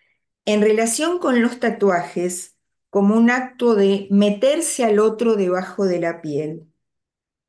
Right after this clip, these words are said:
¿es el arrepentimiento por el tatuaje un retorno de lo reprimido? ¿O es un síntoma del fracaso en la articulación del goce con el otro?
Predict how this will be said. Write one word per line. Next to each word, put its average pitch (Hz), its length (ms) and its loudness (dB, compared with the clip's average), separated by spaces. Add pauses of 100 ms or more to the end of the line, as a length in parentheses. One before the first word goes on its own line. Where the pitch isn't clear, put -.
(480)
¿es - 220 -2
el - 120 -2
arrepentimiento 180 1120 -2
por 165 160 -4
el 165 180 -6
tatuaje 185 880 -6
un 254 200 0
retorno 226 580 -2
de 180 120 -2
lo 170 120 -4
reprimido? 175 1080 -4 (920)
¿O 269 160 -2
es 339 160 -2
un 285 160 -4
síntoma 285 680 -2
del 180 160 -4
fracaso 247 1000 -4 (320)
en 196 160 0
la 185 80 0
articulación 190 1000 -4
del 190 200 0
goce 196 480 -2
con 170 220 -8
el 160 160 -6
otro? 156 580 -8